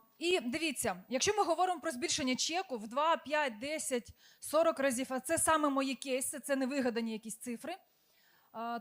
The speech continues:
то, е, це, знаєте, можна зробити легко, якщо знати інструменти. І в мене сьогодні буде три елементи. Я з вами поділюся трьома елементами, які в-, допоможуть вам якраз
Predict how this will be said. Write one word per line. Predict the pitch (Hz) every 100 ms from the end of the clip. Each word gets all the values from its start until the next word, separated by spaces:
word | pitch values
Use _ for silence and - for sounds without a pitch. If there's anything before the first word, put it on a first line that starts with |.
| -
то, | 294 311 302 285 262 - _ _ _ _ - - 220
е, | 226 226 _ -
це, | - 330 381
знаєте, | 277 302 349 - 254 220 -
можна | 233 254 339 320
зробити | 262 277 233 349 359 311 294 254 - _ _ _ _ _ _ -
легко, | 277 294 - 370
якщо | 285 - 311
знати | 247 277 311 277
інструменти. | 254 262 247 240 208 190
І |
в | 226
мене | 349 392
сьогодні | 349 294 339 285 269
буде | 240 320 269 233 190 - _ _ _ _
три | 339 339 254
елементи. | 262 285 285 269 269 311 392 233
Я | 277 294
з | 247
вами | 277 262 233
поділюся | 233 269 269 247
трьома | 240 254 240
елементами, | 233 320 415 302 254
які | 262 311
в-, | 247
допоможуть | 233 247 285 285 247 233
вам | 302 320
якраз | 233 254 294 294